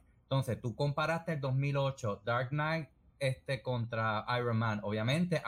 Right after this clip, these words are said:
Iron Man estaba en un disadvantage y Dark Knight ya era una secuela con el me-, el mejor, uno de los mejores villanos, este, y mejores guiones de las películas de superhéroes. So, obviamente, Dark Knight sí iba a ir por la delantera. Ahora,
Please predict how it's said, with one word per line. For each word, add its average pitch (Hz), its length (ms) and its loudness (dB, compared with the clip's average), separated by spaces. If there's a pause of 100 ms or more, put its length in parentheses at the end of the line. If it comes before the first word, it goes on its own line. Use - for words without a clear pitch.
Iron 101 220 0
Man 156 320 0 (180)
estaba 113 400 -2
en 123 80 0
un 127 140 2
disadvantage 135 920 0
y 113 140 -2
Dark 107 220 -2
Knight 135 320 0
ya 117 100 2
era 113 120 2
una 131 200 2
secuela 131 640 2 (220)
con 110 440 2
el 113 140 2
me-, 117 320 4
el 120 140 4
mejor, 123 640 2
uno 139 180 4
de 156 80 2
los 151 100 2
mejores 139 280 2
villanos, 139 540 -2 (120)
este, 113 640 -2 (220)
y 120 60 -6
mejores 123 340 2
guiones 120 540 0 (300)
de 113 240 0
las 107 160 -2
películas 120 480 -2
de 127 80 -2
superhéroes. 110 720 0 (240)
So, 110 400 0
obviamente, 120 800 0
Dark 113 240 0
Knight 139 240 0
sí - 160 -2
iba 131 120 2
a 131 40 2
ir 127 80 -4
por 120 140 -2
la 113 80 2
delantera. 101 560 0
Ahora, 120 540 2